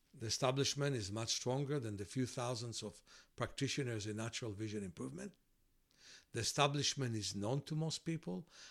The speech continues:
I almost had to explain how come the establishment is wrong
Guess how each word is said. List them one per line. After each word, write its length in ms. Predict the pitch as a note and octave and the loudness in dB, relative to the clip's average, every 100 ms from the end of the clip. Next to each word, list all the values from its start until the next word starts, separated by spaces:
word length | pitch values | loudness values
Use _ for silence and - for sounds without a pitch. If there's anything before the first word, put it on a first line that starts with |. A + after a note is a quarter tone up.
| - - | -20 4
I 120 | C3+ | 4
almost 520 | - D#3 G3+ A3 - | 10 12 12 10 6
had 180 | D#3 E3 - | 4 4 4
to 80 | |
explain 800 | D3 A#2+ - - C#3+ G3 D3+ A#2+ | 4 4 0 6 8 10 6 4
how 240 | A#2 C3+ D3 | 4 6 6
come 280 | - D#3 C#3+ | 4 4 4
the 100 | C3 | 4
establishment 920 | A#2 - C#3+ C#3 C#3 - C3 A#2+ A2+ | 4 4 4 4 2 2 2 0 0
is 180 | G2+ | -2
wrong 680 | G#2+ A#2+ E3+ A#2+ D#2+ G2+ B2+ | 0 4 4 2 -4 -10 -12